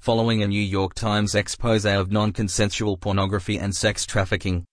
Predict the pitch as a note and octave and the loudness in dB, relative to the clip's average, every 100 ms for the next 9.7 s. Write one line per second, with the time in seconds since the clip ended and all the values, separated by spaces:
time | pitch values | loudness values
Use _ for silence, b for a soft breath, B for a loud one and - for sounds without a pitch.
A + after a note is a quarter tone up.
0 | _ G#2 A2 - G#2+ - A2+ - A2 G2+ | _ -2 -2 -2 -2 2 0 2 0 0
1 | G2+ - G#2+ A2 G2 - F#2+ F#2+ F#2 G2 | -2 -4 -4 -2 0 0 0 0 0 0
2 | E2 D#2+ - - _ - G#2 G#2 G#2+ G2 | 0 -2 -6 -12 _ -4 0 2 0 2
3 | A2+ G#2 - F#2 F#2+ F#2+ G2 F#2+ - F2+ | 4 4 2 0 -2 -2 -2 -2 -4 -2
4 | G#2 G2+ F#2 F#2+ G#2+ G2 G2+ E2+ G2+ G#2+ | 0 0 0 0 0 0 -2 -2 -2 0
5 | G2 - G#2+ G2 - F#2+ - - G2+ F#2+ | 0 2 0 0 -4 -6 -6 -4 0 0
6 | F2+ G2 F2 - _ - A2 G#2+ G#2 G2+ | 0 -2 -2 -8 _ -4 0 2 2 2
7 | G2 G2 G#2 G2+ F#2 F#2+ F#2+ F#2 - F#2+ | 2 0 0 0 0 0 2 0 0 -2
8 | G2+ G2+ G2 F2+ F#2 F2 G2 F#2+ F#2+ G2 | 0 0 0 0 0 0 0 0 -2 0
9 | G2+ F#2 F#2 F#2 G2 F#2 | 0 2 0 0 -2 -4